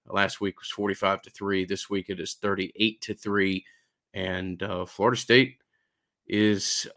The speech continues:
a good football team that cares and has buy-in.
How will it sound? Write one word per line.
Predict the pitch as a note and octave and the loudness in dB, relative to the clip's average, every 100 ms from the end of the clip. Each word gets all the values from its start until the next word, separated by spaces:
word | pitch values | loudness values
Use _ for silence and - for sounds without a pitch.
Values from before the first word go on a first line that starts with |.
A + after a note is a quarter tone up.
| - | -12
a | - - G#2+ - | -4 0 0 6
good | C3 C#3 | 8 10
football | C3 E3 D3+ D3+ | 8 4 4 2
team | D#3 D#3 E3 D#3 - _ _ - | 4 4 4 2 -2 _ _ 0
that | G#2+ G#2+ G2+ - | 4 6 4 -2
cares | - A2+ F#2+ G#2 - - _ _ _ - | 4 6 6 -2 -10 -14 _ _ _ -4
and | G2+ G2 F#2+ F#2 C#2 | 0 2 0 -2 -6
has | - A2 | 2 2
buy-in. | G2+ G2+ G2+ F#2+ F#2 G#2+ | 4 2 2 2 -4 -8